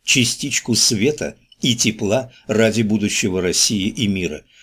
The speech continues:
Пусть этот маяк станет великим сиянием для всего живого и разумного. Так эпоха Матери Мира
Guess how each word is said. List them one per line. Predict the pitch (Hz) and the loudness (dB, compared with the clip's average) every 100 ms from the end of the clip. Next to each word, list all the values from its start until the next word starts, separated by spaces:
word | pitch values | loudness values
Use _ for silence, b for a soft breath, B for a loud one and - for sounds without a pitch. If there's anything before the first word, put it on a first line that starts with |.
| b | b
Пусть | - 185 - - - | 2 2 2 -6 -6
этот | - 113 110 - | 0 0 0 0
маяк | 98 92 85 69 | 0 2 0 -2
станет | - - 139 139 120 - b b | -2 2 2 0 -6 -12 b b
великим | - 92 113 160 131 | -4 2 2 2 0
сиянием | 110 - 104 113 104 98 | 0 2 2 2 0 -2
для | 87 95 90 b b | -2 -2 -2 b b
всего | - 120 92 139 | 0 2 2 0
живого | 117 104 104 101 | 2 2 2 2
и | 98 117 | -2 -2
разумного. | 92 87 85 78 76 73 76 _ _ _ _ - | 0 0 -2 -6 -8 -12 -16 _ _ _ _ 2
Так | 113 110 | 2 4
эпоха | 107 - 101 104 | 0 0 0 0
Матери | 92 90 95 85 | -2 -2 -2 -2
Мира | 85 120 120 - | 0 0 0 -2